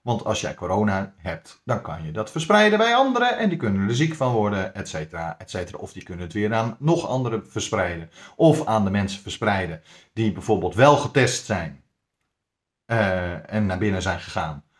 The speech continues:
omdat ze een, eh, test konden overgeven, maar niet, ehm, ook gevaccineerd zijn. Als iemand daar met corona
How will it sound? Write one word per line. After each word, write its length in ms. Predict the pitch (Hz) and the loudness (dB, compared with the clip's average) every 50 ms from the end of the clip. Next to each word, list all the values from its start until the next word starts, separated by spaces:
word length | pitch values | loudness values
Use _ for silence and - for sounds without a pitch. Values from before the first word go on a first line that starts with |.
| _ _ _ _ _ | _ _ _ _ _
omdat 320 | _ 117 107 95 90 87 - | _ -2 0 0 0 0 -2
ze 220 | - 95 82 76 - | -2 -4 -4 -4 -4
een, 320 | 98 92 82 80 80 - _ | -6 -4 -4 -6 -6 -8 _
eh, 100 | 87 82 78 - - | -14 -12 -12 -2 2
test 240 | 156 156 156 156 | 2 2 2 2
konden 280 | - 143 131 123 113 - | 0 0 0 2 2 2
overgeven, 760 | - 117 104 - - - - 110 98 95 90 - - 80 - _ _ _ _ | 2 0 0 -2 -4 -4 -2 -2 0 0 -2 -4 -8 -12 -14 _ _ _ _
maar 480 | 107 110 110 101 95 90 78 - - _ _ _ _ _ _ _ _ | 0 2 2 2 2 0 -4 -8 -12 _ _ _ _ _ _ _ _
niet, 560 | 110 135 151 135 - - - - - _ _ _ _ _ _ _ _ _ _ | 6 6 6 6 6 2 -4 -8 -12 _ _ _ _ _ _ _ _ _ _
ehm, 640 | - 120 113 107 98 95 92 90 87 87 85 85 85 - - | -2 0 2 2 2 2 0 0 -2 -4 -4 -6 -8 -10 -4
ook 200 | - 135 160 160 | -2 -2 -2 0
gevaccineerd 580 | - 156 156 143 - - - 113 104 95 92 - | -2 0 0 0 0 0 -2 -2 -2 -2 -4 -4
zijn. 240 | - 78 78 95 - _ _ _ _ | -8 -8 -8 -10 -14 _ _ _ _
Als 320 | - 170 165 160 - - | 2 2 2 2 2 0
iemand 300 | - 147 139 117 107 - | -2 0 0 0 -2 -2
daar 160 | 104 95 87 | -2 -4 -2
met 180 | 87 85 80 - | -4 -6 -8 -4
corona 560 | - 120 131 147 156 147 123 113 107 107 - | 0 4 6 6 6 6 4 2 2 0 -2